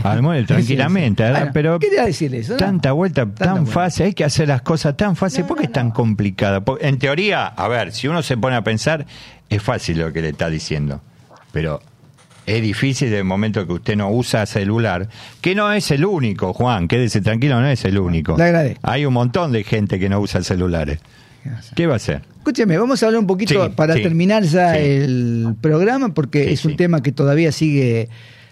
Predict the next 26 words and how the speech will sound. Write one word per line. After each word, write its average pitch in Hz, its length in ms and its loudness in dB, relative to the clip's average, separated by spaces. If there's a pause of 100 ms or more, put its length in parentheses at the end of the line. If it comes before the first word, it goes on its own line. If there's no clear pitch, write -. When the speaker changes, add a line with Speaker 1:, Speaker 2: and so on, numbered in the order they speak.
(120)
Speaker 2:
pendiente, 185 500 2
que 151 60 2
es 113 100 0
el 131 60 0
problema 139 420 2
de 131 120 2
los 120 240 0
inconvenientes 151 720 2
que 127 100 -2
tenemos 135 460 2
ahora 131 320 4
con 117 240 -4
la 113 80 0
discapacidad. 110 840 -2
Speaker 1:
Sí, 82 140 -6
señor. - 260 -2
Speaker 2:
Estuvimos 220 400 2
escuchando 170 480 2
a 151 40 4
la 139 120 2
señora, 117 1040 0 (220)
a 127 60 -4
la 120 60 -2
señora 147 400 2
Paz, 233 340 0
donde, 123 400 0